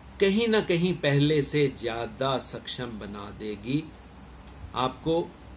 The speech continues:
कुछ और अच्छा astrologer बनाने में आपको help करेगी। So दोस्तों, हमारे साथ जुड़े रहिए इस यात्रा में, हमारे साथ प्यार को इसी तरह बढ़ाते रहें।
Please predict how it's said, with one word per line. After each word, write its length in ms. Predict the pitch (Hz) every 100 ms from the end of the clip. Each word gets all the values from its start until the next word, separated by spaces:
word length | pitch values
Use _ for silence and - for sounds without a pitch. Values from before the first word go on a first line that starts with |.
| -
कुछ 420 | 240 262 - - 139
और 360 | 143 165 160 -
अच्छा 440 | 123 - 147 143
astrologer 640 | 120 117 131 117 117 113 123 101
बनाने 440 | 107 104 107 113
में 180 | 107 120
आपको 480 | - 110 - - 135
help 380 | 110 110 - -
करेगी। 420 | 87 87 - - - - - - - - - - - -
So 200 | 127 113
दोस्तों, 420 | 123 117 147 147 147 - - - - - - -
हमारे 340 | 107 113 113
साथ 240 | 113 104 98
जुड़े 200 | 110 123
रहिए 420 | 127 120 135 151 - - - - - - - - - 123
इस 160 | -
यात्रा 340 | 120 110 123 127
में, 200 | 135 147 - - - - - - - - - - - - - - - - - -
हमारे 380 | 117 113 123 127
साथ 220 | 127 123 120 -
प्यार 240 | 113 120 123
को 80 | 127
इसी 280 | 120 -
तरह 240 | 131 131 127
बढ़ाते 460 | 123 110 117 -
रहें। 340 | 131 123 135